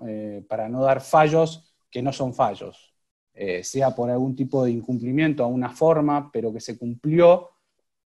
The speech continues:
de manera digital, por vía email o, o una firma digital que no estaba contemplado dentro de, este, las políticas o el formulario. Entonces, a esa adaptación, y es a lo que viene, ¿no? Ya, ya empezar a buscar, y en el siguiente punto es lo que voy a tratar,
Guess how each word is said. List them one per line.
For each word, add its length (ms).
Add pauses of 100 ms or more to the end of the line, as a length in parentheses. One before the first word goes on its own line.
de 240
manera 320
digital, 720
por 280
vía 300
email 520
o, 80
o 240 (300)
una 260
firma 220
digital 320
que 80
no 80
estaba 260
contemplado 600
dentro 380
de, 340 (320)
este, 640
las 120
políticas 480
o 40
el 60
formulario. 540
Entonces, 520
a 100
esa 280
adaptación, 920 (260)
y 120
es 280
a 100
lo 140
que 120
viene, 360
¿no? 340
Ya, 480 (220)
ya 100
empezar 380
a 40
buscar, 400
y 220
en 140
el 80
siguiente 400
punto 280
es 60
lo 100
que 80
voy 120
a 80
tratar, 520